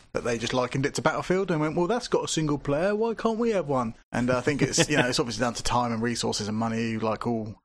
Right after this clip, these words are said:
Speaker 1: games in the,
Speaker 2: Yeah.
Speaker 1: uh, industry. But, um, yeah, I'm a big fan of the Dark Forces series that spawned into Jedi Knight and Jedi
Speaker 2: Yes.
Speaker 1: Outcast and Jedi Academy. Like, I really like them
Speaker 2: Yeah, yeah,
Speaker 1: games.
Speaker 2: yeah.
Speaker 1: I thought they were really good. They
Speaker 2: Yeah.
Speaker 1: tapered off near the end,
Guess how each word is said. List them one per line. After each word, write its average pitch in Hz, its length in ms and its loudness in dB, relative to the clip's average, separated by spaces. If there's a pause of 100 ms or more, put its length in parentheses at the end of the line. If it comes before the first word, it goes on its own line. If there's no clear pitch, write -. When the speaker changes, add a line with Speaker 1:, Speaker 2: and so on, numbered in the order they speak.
(300)
Speaker 1:
games 110 300 -2
in 113 100 0
the, 117 80 2
Speaker 2:
Yeah. 107 160 0
Speaker 1:
uh, 117 40 -4
industry. 123 440 0
But, - 220 -2 (500)
um, 156 380 0
yeah, 175 160 2
I'm 196 80 2
a - 40 0
big 196 160 0
fan 208 220 2
of 147 60 0
the 139 60 -6
Dark 165 260 2
Forces 156 340 0
series 139 440 0
that - 200 -2
spawned 131 420 0
into 123 220 -2
Jedi 127 260 2
Knight 127 300 0
and 139 100 -2
Jedi 135 120 6
Speaker 2:
Yes. 127 120 2
Speaker 1:
Outcast 127 560 2
and 117 80 -2
Jedi 120 160 2
Academy. 131 460 2
Like, 135 340 0
I 139 40 2
really 196 260 2
like 220 200 0
them 113 160 0
Speaker 2:
Yeah, 113 120 2
yeah, 120 80 2
Speaker 1:
games. 143 140 0
Speaker 2:
yeah. 151 40 0
Speaker 1:
I - 40 -14
thought 190 140 2
they 165 80 2
were 151 60 2
really 151 160 2
good. 156 180 2
They 147 80 2
Speaker 2:
Yeah. 131 40 2
Speaker 1:
tapered 196 320 2
off 143 180 0
near 131 120 2
the 120 120 0
end, 113 340 -2